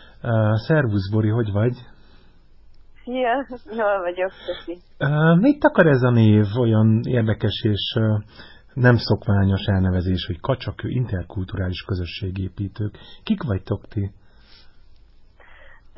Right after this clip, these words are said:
Speaker 2: Mi tulajdonképpen egy ilyen informális csoport vagyunk,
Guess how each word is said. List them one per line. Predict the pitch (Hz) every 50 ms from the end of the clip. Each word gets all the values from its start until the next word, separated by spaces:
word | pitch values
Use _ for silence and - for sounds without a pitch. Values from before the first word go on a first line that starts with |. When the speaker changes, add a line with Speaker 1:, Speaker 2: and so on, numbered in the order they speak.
| 220 -
Speaker 2:
Mi | 220 226 240 240
tulajdonképpen | - 277 349 339 285 254 208 208 214 - 220 208 - - 214 202 196
egy | 190 185 185 -
ilyen | - 190 190 190 185 190 190 180 -
informális | - 220 214 208 - - 175 160 156 160 156 147 147 151 147 156 156 165 160 - - -
csoport | - 175 - - 147 147 147 151 - -
vagyunk, | 151 151 147 160 202 262 320 330 -